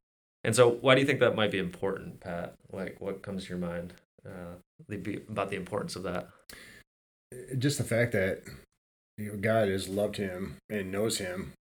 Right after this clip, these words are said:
Speaker 2: and there's a pre-existing relationship almost there that,
Speaker 1: Yeah.
Speaker 2: that you don't feel, or you, i-, some people think, well, there was God and then there was Jesus, and then the Holy Spirit kinda tagged along afterwards.
Speaker 1: Yeah.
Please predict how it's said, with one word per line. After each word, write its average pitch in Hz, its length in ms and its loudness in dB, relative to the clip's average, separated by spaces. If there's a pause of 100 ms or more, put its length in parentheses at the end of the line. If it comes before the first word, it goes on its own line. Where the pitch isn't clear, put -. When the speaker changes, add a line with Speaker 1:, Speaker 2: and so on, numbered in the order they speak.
(120)
Speaker 2:
and 104 200 -6
there's 107 160 2
a 101 120 4 (120)
pre-existing 107 460 2
relationship 87 520 -4
almost 78 340 -8
there 80 200 -8
that, 82 80 -4
Speaker 1:
Yeah. 101 260 4 (140)
Speaker 2:
that 92 300 -6
you 98 100 -4
don't 95 240 -4
feel, 101 540 -2
or 104 80 -2
you, 104 160 -2 (480)
i-, 113 220 -6
some 147 200 6
people 113 260 10
think, 110 280 4
well, 104 240 6 (120)
there 104 100 4
was 90 120 -2
God 95 320 6
and 92 160 -2
then 92 140 -8
there 90 100 -8
was 87 100 -6
Jesus, 85 460 -6
and 90 100 -8
then 90 80 -8
the 87 60 -6
Holy - 160 0
Spirit 90 280 0
kinda 87 140 -4
tagged 92 240 0
along 90 240 -4
afterwards. 90 360 -2
Speaker 1:
Yeah. - 300 -4